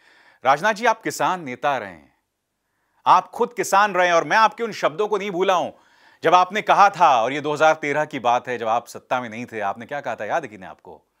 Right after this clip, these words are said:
आपने ये कहा था कि "मैं ये नहीं देखता हूं, जब किसान आंदोलन कर रहा होता है, तो मैं ये नहीं देखता हूं कि उसके पीछे कौन सा संगठन है, मैं उनके साथ खड़े हो जाता हूं।" आज क्या आप अपने शब्द भूल गए हैं, राजनाथ जी?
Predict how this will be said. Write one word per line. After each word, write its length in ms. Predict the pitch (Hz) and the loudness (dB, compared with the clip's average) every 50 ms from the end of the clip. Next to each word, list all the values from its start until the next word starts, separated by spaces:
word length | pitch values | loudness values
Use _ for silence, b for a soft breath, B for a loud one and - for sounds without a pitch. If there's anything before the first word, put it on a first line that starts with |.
| b b b b b b b b 120 | b b b b b b b b 4
आपने 320 | 139 151 151 139 147 147 | 4 4 4 2 -6 -6
ये 60 | 156 | -4
कहा 240 | 139 151 131 139 143 | 0 0 2 2 2
था 460 | 143 156 175 196 214 226 220 - b b b b b b b b b b b b _ | 4 4 4 4 4 2 0 -6 b b b b b b b b b b b b _
कि 100 | - 156 | -12 -6
"मैं 200 | 147 151 175 208 | 0 2 4 4
ये 200 | 208 185 220 226 | 4 4 4 4
नहीं 200 | 220 220 226 233 | 4 2 0 0
देखता 320 | 214 220 202 214 - 220 214 | 2 0 0 2 2 2 2
हूं, 420 | 208 208 208 214 214 208 196 170 | 2 2 0 -2 -6 -6 -6 -2
जब 180 | 156 180 175 - | -2 -2 -2 -4
किसान 360 | 165 156 - 185 185 190 180 | -6 -2 2 2 2 2 2
आंदोलन 420 | 170 170 165 160 175 180 190 185 | 0 -2 -2 -2 0 0 0 0
कर 180 | 160 175 160 160 | 2 2 2 4
रहा 160 | 160 170 170 | 4 4 4
होता 220 | 170 165 165 180 | 4 4 2 2
है, 80 | 180 180 | 0 0
तो 100 | 180 180 | 0 -2
मैं 120 | 165 165 | -4 -4
ये 180 | 165 165 190 196 | -2 -2 -2 -2
नहीं 120 | 202 202 | -2 -2
देखता 280 | 180 180 165 175 - 196 | -4 -4 -4 0 0 0
हूं 120 | 190 190 | 0 0
कि 120 | 180 180 170 | -2 -4 -8
उसके 220 | 147 - - 175 | -8 -8 -8 -10
पीछे 260 | - 160 151 - 170 | -10 -10 -8 -8 -8
कौन 220 | - - 156 160 160 | -4 -2 -2 -2 -2
सा 140 | 147 170 156 | -2 -4 -4
संगठन 440 | - 156 143 143 139 - 151 147 | -2 -2 -2 -2 -2 -2 -4 -8
है, 160 | 135 127 113 107 | -6 -8 -8 -6
मैं 120 | 117 139 | -4 -4
उनके 220 | 143 147 139 - | -4 -4 -6 -6
साथ 220 | 143 - 156 170 165 | -2 2 2 2 2
खड़े 220 | - - 147 147 | 0 -4 -4 -4
हो 80 | 139 120 | -4 -4
जाता 280 | 104 101 90 - 82 | -4 -8 -8 -8 -14
हूं।" 100 | 78 71 _ _ _ _ _ _ _ _ _ _ _ _ _ _ _ _ _ _ _ _ _ _ _ _ _ - | -20 -20 _ _ _ _ _ _ _ _ _ _ _ _ _ _ _ _ _ _ _ _ _ _ _ _ _ 4
आज 260 | 127 151 180 190 - | 4 6 6 4 2
क्या 160 | - 185 175 | 2 2 4
आप 340 | 160 151 156 170 190 185 - | 6 6 6 6 6 4 2
अपने 240 | 147 - - 165 160 | -2 -4 -6 -10 -12
शब्द 380 | - - - 180 170 143 113 98 | -10 -4 -2 -2 -2 -2 -4 -10
भूल 180 | 117 160 185 | -6 -6 -4
गए 120 | 175 190 202 | -2 -2 -2
हैं, 160 | 202 202 196 | 0 2 4
राजनाथ 340 | 190 185 160 160 190 190 175 | 4 4 2 2 -2 -4 -4
जी? 300 | 123 143 160 120 85 | -6 -10 -16 -16 -18